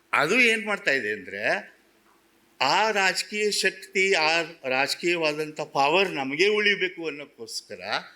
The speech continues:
ಯಾವುದು ಸ್ತ್ರೀಯರಿಗೆ ವಿರುದ್ಧವಾಗಿದೆಯೋ ಅಂಥ ನಂಬಿಕೆಗಳನ್ನ ಇವತ್ತು ಅದು ಹರಡ್ತಾ ಇದೆ.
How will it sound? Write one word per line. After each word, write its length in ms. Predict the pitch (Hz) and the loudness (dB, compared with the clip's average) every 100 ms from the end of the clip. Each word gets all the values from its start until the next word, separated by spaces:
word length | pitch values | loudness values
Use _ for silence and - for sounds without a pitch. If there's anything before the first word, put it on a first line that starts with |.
| - - - - | -20 -20 -20 -4
ಯಾವುದು 880 | 123 117 156 202 233 233 220 226 214 | 0 2 4 2 0 -4 -4 -2 -2
ಸ್ತ್ರೀಯರಿಗೆ 680 | 208 - 185 190 190 190 185 | -4 -6 -4 0 -2 -2 -2
ವಿರುದ್ಧವಾಗಿದೆಯೋ 1500 | 143 175 214 214 214 196 165 143 107 95 87 110 170 - _ _ - | 2 2 2 2 2 2 -2 -6 -8 -14 -12 -10 -10 -10 _ _ -8
ಅಂಥ 340 | 131 175 - 202 226 | -6 -6 -4 0 0
ನಂಬಿಕೆಗಳನ್ನ 760 | 214 202 196 196 170 165 160 | 0 -2 -4 -4 -2 -2 -2
ಇವತ್ತು 520 | 160 147 139 131 - 156 | -6 -6 -6 -8 -6 -4
ಅದು 320 | 135 147 151 | -4 -4 -6
ಹರಡ್ತಾ 640 | - 131 160 180 165 123 | -4 0 0 0 0 0
ಇದೆ. 800 | 95 90 82 90 110 160 - | -2 -8 -16 -8 -2 -2 -4